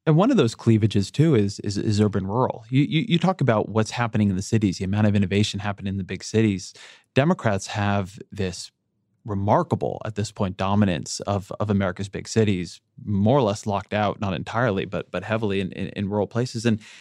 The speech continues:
and you're starting to see that, I think, come out in our politics in strange ways. Hillary Clinton the other day, she, she made this comment that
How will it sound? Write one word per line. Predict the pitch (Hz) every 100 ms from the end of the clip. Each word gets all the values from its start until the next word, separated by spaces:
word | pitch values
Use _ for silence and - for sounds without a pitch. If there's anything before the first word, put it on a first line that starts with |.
| -
and | - 196
you're |
starting | - 240 302
to | -
see | - 175
that, | 127 113
I | 113
think, | 120 110
come | - 104
out | 104 127
in | 107
our | 95
politics | - - 113 107 98
in | 104
strange | - 104 98
ways. | 104 107 104
Hillary | 160 180
Clinton | - - 120 107
the | 98 98
other | 98
day, | 95 104 107 101 - - - - -
she, | - 131
she | -
made | 185 311
this | -
comment | - 147 170 110
that | 104 104